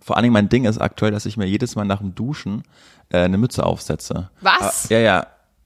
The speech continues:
Speaker 1: Einfach, weil ich, ähm, immer vorm Schlafengehen dusche und mir aufgefallen ist, dass die,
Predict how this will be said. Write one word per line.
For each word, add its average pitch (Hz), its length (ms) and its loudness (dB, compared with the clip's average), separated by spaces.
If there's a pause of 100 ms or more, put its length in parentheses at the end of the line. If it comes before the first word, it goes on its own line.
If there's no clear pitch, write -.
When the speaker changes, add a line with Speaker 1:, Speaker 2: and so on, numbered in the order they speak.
(140)
Speaker 1:
Einfach, 120 340 0
weil 110 200 2
ich, - 220 -8 (120)
ähm, 95 460 0 (100)
immer 107 240 2
vorm 101 260 2
Schlafengehen 123 540 2
dusche 151 400 0 (400)
und 110 80 4
mir 90 80 6
aufgefallen 110 500 2
ist, 117 140 2
dass 107 160 -2
die, 101 320 0